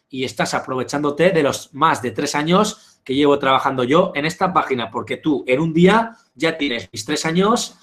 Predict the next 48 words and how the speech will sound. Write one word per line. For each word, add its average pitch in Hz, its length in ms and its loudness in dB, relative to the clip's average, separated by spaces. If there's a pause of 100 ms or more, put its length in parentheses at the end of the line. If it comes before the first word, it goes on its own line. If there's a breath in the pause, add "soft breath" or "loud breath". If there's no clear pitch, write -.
(140 soft breath)
para 131 220 0
darlo 147 260 4
a 180 80 2
conocer, 120 480 -4
¿vale? 139 380 0 (400 loud breath)
Mantén 143 380 2
el 180 120 4
contacto 180 440 0
con 196 140 0
tus 175 200 -2
afiliados. 147 640 0
Ahora 151 160 4
vamos 185 180 2
a 190 40 2
entrar 135 240 0
en 127 60 0
el 117 60 -2
bo-, 151 300 2
en 120 80 -8
el 117 120 -8
back 175 220 2
office 160 480 4 (380 soft breath)
y 127 60 -2
vais 160 180 2
a 165 60 2
ver 127 120 0
que 123 120 -10
tenemos 139 360 -6
una 180 120 2
mensajería 156 560 2
interna 143 580 -2 (180 loud breath)
para 131 260 -2
poder 143 400 2
estar 143 300 -4
en 123 120 -6
contacto 147 500 -2
con 143 100 -4
todas 139 180 0
las 127 60 -4
personas 170 380 0
que 170 120 -4
invitemos - 1000 -6 (100)
y 123 100 -4
así 139 240 0
le 123 140 2
podamos 135 380 0
invitar 139 360 0
mensajes, 190 720 2